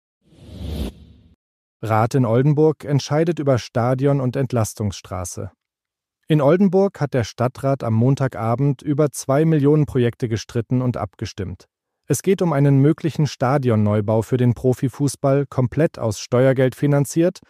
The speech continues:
und um eine neue Entlastungsstraße für das Fliegerhorst-Gelände. Die Sitzung war hitzig und voller Vorwürfe.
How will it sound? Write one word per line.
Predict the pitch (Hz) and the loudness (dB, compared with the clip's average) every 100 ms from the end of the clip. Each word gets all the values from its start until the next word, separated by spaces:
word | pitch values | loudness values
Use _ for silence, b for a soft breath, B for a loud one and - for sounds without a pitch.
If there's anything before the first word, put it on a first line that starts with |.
| b b | b b
und | 160 170 | -2 0
um | 165 | 0
eine | 165 165 | 2 4
neue | 175 190 190 | 4 4 4
Entlastungsstraße | 170 160 123 - 123 110 - 117 117 139 127 | 2 0 0 -2 -4 -4 -2 -2 0 -2 -4
für | 151 | -2
das | 160 - | -2 -4
Fliegerhorst-Gelände. | - 202 135 98 104 - - 117 107 104 104 _ _ _ _ _ _ _ - | -2 0 0 0 -4 -6 -4 -2 0 -4 -8 _ _ _ _ _ _ _ 0
Die | 147 | 2
Sitzung | 180 220 220 202 | 2 0 0 2
war | 185 | 2
hitzig | 139 185 - 117 110 | 2 2 0 -6 -4
und | 113 | -6
voller | - 135 131 | 0 2 2
Vorwürfe. | - 156 110 110 - | 2 0 2 -2 -2